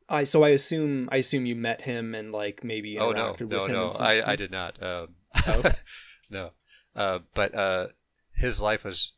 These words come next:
Speaker 2: fascinating. He was, um, born in India. He was found by a group of Americans called the Theosophists, were, which were kind of this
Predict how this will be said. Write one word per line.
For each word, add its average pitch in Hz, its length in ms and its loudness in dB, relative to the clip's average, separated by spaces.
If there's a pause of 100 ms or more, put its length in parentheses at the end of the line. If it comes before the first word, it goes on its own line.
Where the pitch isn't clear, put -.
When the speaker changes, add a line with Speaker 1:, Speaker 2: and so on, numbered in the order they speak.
Speaker 2:
fascinating. 95 420 -4
He 98 100 -10
was, 92 260 -6
um, 90 340 -4 (920)
born 107 260 -2
in 95 80 -12
India. 98 600 -4
He 92 280 -8
was 85 380 -4 (240)
found 95 600 -2
by 85 220 2
a 85 580 -8 (420)
group 95 260 -8 (880)
of 92 180 -10
Americans 90 560 -8
called 92 220 -4
the 85 200 -10 (120)
Theosophists, 87 720 -4
were, 87 280 -8
which 98 180 -14
were 85 100 -14
kind 95 180 -6
of 85 60 -10
this - 180 -10